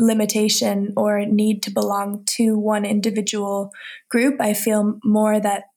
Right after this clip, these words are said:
my dharma is to continue always feeling what feels right, what feels true for me at that time. And, um, it's a very personal thing. You know, your spiritual path is a very personal thing. And so I feel very open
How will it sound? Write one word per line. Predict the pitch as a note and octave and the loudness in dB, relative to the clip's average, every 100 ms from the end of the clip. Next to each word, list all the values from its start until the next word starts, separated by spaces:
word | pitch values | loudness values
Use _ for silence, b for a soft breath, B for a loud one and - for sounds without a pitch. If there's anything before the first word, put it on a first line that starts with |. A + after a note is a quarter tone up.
| - | -6
my | A3 A3 A#3+ | -2 0 2
dharma | A#3 G3+ G3+ G#3 | 2 0 0 -2
is | G#3 A3 G3+ - | 0 0 0 -2
to | G#3+ G3+ | -2 -2
continue | G#3+ G#3 A#3 A3+ A3 G#3+ G#3+ | 0 0 2 4 4 2 0
always | G#3+ G#3+ G#3+ G#3 G3+ - B B B B | 0 2 2 0 0 -4 B B B B
feeling | - B3+ A3+ A3 G#3+ G#3 G#3+ G#3+ | -4 0 2 2 2 2 0 -2
what | G3+ G#3 | -4 -2
feels | - G#3+ G3+ | -2 -4 -2
right, | G#3+ A3+ G#3+ | 0 0 0
what | G#3+ - | -2 -4
feels | - G#3+ G#3 | -2 0 0
true | - G#3+ | -2 -2
for | G#3 G#3+ | -2 -2
me | G#3 G#3 | 0 -2
at | G#3+ | -4
that | A3 - | -6 -6
time. | G#3+ G#3 G#3+ | -4 -2 -2
And, | G3 G3 B B B - | -2 -4 B B B -6
um, | G3+ G3 G3 - | -4 -2 -2 -2
it's | A3+ | -2
a | A3+ | 0
very | A3+ A3+ | 2 2
personal | A3 A3+ G#3 - G3+ G3 | 2 0 0 0 0 0
thing. | A#3+ G#3+ G#3 | 0 0 -2
You | A3 G3+ | -2 -2
know, | |
your | G#3 | 0
spiritual | G3+ - G#3+ G#3 G#3+ G3+ | -2 0 -2 -2 -4 -4
path | G#3+ G3+ G#3 | -4 -4 -6
is | G3 | -4
a | |
very | G#3 G3+ G3+ | -4 -4 -6
personal | G3 - G3+ G3 | -6 -6 -6 -6
thing. | G#3 G3+ G3+ | -4 -4 -6
And | G3 - B B B | -8 -10 B B B
so | A3+ | -2
I | A3 A3 | 0 0
feel | B3+ A#3 | 0 0
very | A3 G#3 G#3 | 2 0 0
open | G#3 G#3+ G#3 | -2 0 -2